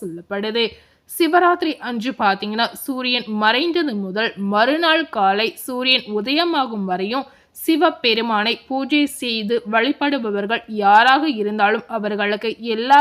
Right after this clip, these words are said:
விதமான பாக்கியங்களையும் தந்து முடிவில் மோட்சத்தையும் அளிக்க வேண்டும் அப்படின்னு வேண்டிக் கொண்டதாக சொல்லப்படுது. இந்த மாதிரி அருள் புரியுங்கள் அப்படின்னு அன்னையானவங்க வேண்டிக் கொண்டாங்க. சிவபெருமானும் பாத்தீங்கன்னா அப்படியே ஆகட்டும் என்று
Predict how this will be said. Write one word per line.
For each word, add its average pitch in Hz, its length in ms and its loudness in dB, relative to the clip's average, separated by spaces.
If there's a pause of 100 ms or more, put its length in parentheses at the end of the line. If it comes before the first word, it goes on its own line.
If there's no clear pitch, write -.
விதமான 233 360 -2 (260)
பாக்கியங்களையும் 220 720 2 (120)
தந்து 190 300 -2 (420)
முடிவில் 262 400 2 (160)
மோட்சத்தையும் 262 600 -2
அளிக்க 220 340 -2
வேண்டும் 226 320 -2
அப்படின்னு 214 280 -2 (160)
வேண்டிக் 285 320 0
கொண்டதாக 214 480 -4 (120)
சொல்லப்படுது. 202 600 -4 (480)
இந்த 214 120 -2 (100)
மாதிரி 262 220 4 (180)
அருள் 262 320 4
புரியுங்கள் 247 480 0 (100)
அப்படின்னு 226 340 -2 (200)
அன்னையானவங்க 247 640 -2 (180)
வேண்டிக் 240 400 -4
கொண்டாங்க. 196 480 -4 (380)
சிவபெருமானும் 339 840 2
பாத்தீங்கன்னா 226 460 0 (180)
அப்படியே 247 460 -2 (220)
ஆகட்டும் 240 500 -6
என்று 196 200 -6